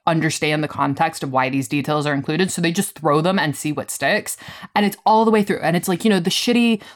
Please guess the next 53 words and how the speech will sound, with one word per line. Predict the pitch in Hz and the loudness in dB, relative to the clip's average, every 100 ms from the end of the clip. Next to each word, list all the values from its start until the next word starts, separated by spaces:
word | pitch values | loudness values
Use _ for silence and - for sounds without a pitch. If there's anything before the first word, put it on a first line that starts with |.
| - | 0
like, | 220 | 2
metaphors | 202 226 269 - 165 160 - | 4 4 2 0 -2 -2 0
where, | 190 | 2
like, | 196 175 | 2 2
Disa's | 226 220 247 | 0 2 0
always | 190 190 202 202 170 | 2 4 4 4 2
doing, | 190 175 - | 0 0 0
and | 220 | -2
it, | - | 0
at | 226 262 | 0 0
this | 254 | 0
point, | - 302 | 2 0
it | - | 2
kind | 202 | 0
of | 208 | 2
feels | 233 208 | 2 2
minstrelsy | 160 147 - 208 202 233 | 2 0 0 0 2 4
in | 240 | 4
a | |
weird | 220 240 208 | 4 2 4
way. | 226 | 4
Like, | 220 165 | 2 0
she's | - | -6
kind | - 175 | -4 -2
of, | 185 | 0
like, | 190 170 | 0 2
mammying | 147 147 151 170 165 | 2 2 0 0 0
it | 156 | 2
up | - 180 - | 2 2 0
because, | 185 165 156 | -4 -4 -4
like, | 147 | -4
she's | - 156 | -4 -4
been | - | -4
given | 139 143 131 | -4 -4 -4
this | 131 | -4
awful | - 143 - | 0 0 0
script. | 143 - 160 220 - - - - | -8 -2 -2 -2 -8 -20 -18 -6
And | 240 254 | 0 0
it's | 226 | 2
like, | 240 214 - - | 0 -2 -6 -4
Oh, | 240 220 180 | 2 4 4
well, | 170 196 190 | 4 4 4
you | 220 | 2
know, | 190 | 0
she's | - 220 | 0 -2
gonna | 240 220 | 2 2
make | 220 | 2
some | - 247 185 | 0 0 2
weird | 175 202 240 202 | 4 6 4 4
fucking | 233 - 214 208 | 0 2 2 4
analogy | 202 180 190 196 175 156 | 2 2 2 2 2 0
about, | 147 143 | 2 0
like, | 127 147 | 0 -2